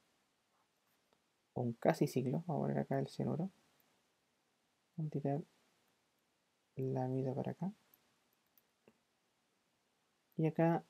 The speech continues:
tendríamos que colocar todos los componentes principales, el oxígeno negativo y el otro carbonilo.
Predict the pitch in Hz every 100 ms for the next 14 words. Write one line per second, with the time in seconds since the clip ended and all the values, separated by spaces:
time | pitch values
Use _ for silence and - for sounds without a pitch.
0 | _ - 151 151 160 156 151 151 156 -
1 | _ _ 160 160 160 160 - 156 160 143
2 | 135 135 160 - - _ _ _ _ _
3 | _ - 143 147 180 165 - - _ -
4 | 123 117 135 - 131 147 160 175 180 190
5 | 208 - _ _ _ _ _ _ _ _
6 | _ _ _ _ _ _ _ _ _ _
7 | _ 151 151 151 151 139 131 110 110